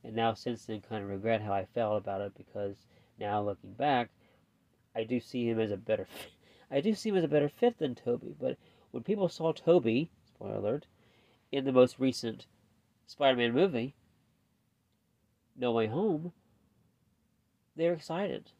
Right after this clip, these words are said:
You know, it, it was just this, this nostalgic, um, presence that puts you back to your childhood. Andrew Garfield is fairly recent, but they got to kinda close some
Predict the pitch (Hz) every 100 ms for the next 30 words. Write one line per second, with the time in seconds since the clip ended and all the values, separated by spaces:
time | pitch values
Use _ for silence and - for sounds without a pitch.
0 | _ 139 117 127 135 135 131 120 120 -
1 | 107 - - - - 127 _ 123 - 127
2 | 127 - 113 _ _ _ _ _ - 107
3 | 104 - - 135 143 113 - - - _
4 | _ _ - 117 - 123 - 113 117 110
5 | - - - 127 151 127 - - - _
6 | _ _ _ _ _ _ _ _ 147 147
7 | 160 143 143 147 131 - 127 123 117 117
8 | - 151 170 _ _ _ _ _ _ _
9 | - 127 127 131 123 - 120 - - 117
10 | 113 - 123 120 - - 113 113 113